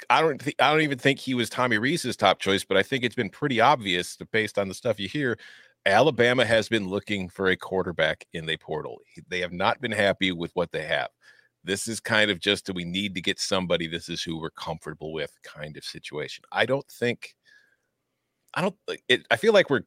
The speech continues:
crapping all over Buckner. It's not like we're sitting here saying he sucks. It's just he's not, like, an elite level kind of guy that you want if you're gonna try to win a national title in the S E C. Not saying you need one. We've seen Georgia do it with Stetson Bennett.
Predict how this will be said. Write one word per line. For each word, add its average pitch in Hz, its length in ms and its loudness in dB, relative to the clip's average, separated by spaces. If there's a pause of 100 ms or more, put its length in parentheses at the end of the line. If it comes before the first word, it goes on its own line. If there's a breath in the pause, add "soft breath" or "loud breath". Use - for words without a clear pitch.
(160)
crapping 143 400 4
all 107 120 6
over 95 140 4
Buckner. 117 420 2
It's - 160 -8
not 175 160 2
like 147 200 4
we're 147 60 2
sitting 123 200 -4
here 107 80 2
saying 101 240 0
he - 60 -12
sucks. - 720 0
It's 127 200 2
just - 260 2
he's 135 200 2
not, 180 400 4
like, 131 380 4
an 120 100 -4
elite 113 480 -4
level 120 400 2
kind 117 300 2
of 104 120 0 (360)
guy 127 240 6
that 110 180 -4
you 110 80 -6
want 127 220 2
if 101 80 -4
you're 110 80 -6
gonna 127 120 -2
try - 300 2
to 113 80 -2
win 110 100 -4
a 104 40 -4
national 104 380 0
title 123 380 0
in 110 120 -6
the 107 140 -2
S 95 160 0
E 92 60 -12
C. 156 200 -6
Not 113 200 -2
saying 156 180 -6
you 165 80 -6
need 196 220 -2
one. 113 200 -2
We've 139 120 -4
seen 147 180 -2
Georgia 131 240 4
do 139 120 -2
it 123 80 0
with 92 100 -4
Stetson 120 320 0
Bennett. - 320 2